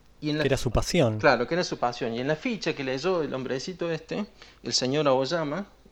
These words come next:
Speaker 1: eh, lo que, una de las cosas que le llamó la atención es que ella dijo como que, bueno, y una vez que perdés tu pasión es como si estuvieras muerto.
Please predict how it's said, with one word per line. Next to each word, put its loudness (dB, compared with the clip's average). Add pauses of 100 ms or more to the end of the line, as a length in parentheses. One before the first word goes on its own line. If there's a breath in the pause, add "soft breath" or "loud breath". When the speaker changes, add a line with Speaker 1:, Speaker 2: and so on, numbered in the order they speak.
(180)
Speaker 1:
eh, -10
lo -8
que, -14
una -4
de -2
las -8
cosas -4
que -10
le -6
llamó -4
la -2
atención -6 (760 soft breath)
es -8
que -2
ella 0
dijo -4
como -4
que, -4
bueno, -6 (280)
y -14 (180)
una -6
vez -8
que -8
perdés -4
tu -10
pasión -6
es -12
como -12
si -16
estuvieras -6
muerto. -8